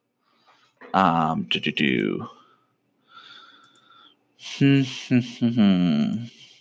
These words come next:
Rouncy ill. All right. Um,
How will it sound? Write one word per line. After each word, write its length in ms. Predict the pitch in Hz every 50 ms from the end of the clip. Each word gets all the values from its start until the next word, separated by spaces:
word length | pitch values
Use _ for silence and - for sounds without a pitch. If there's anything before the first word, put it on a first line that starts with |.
| _ _ - - - - - 123 123 - - - - - - - - -
Rouncy 600 | - - - - - - - - - - - - - - _ - -
ill. 760 | 104 101 104 104 107 107 110 113 113 117 120 123 131 127 131 127 _ _ _ _ _ _ _ _ _ _ - - - - _ _ - - - - - - - - - - _ _ _ _ _ _ _ _ _ _ _ _ -
All 680 | - 95 113 117 120 120 120 123 123 127 127 123 - - -
right. 800 | - 92 90 90 87 87 64 - - _ - - - - - - - - _ _ _ _ _ -
Um, 580 | 101 101 98 92 90 87 87 87 85 85 -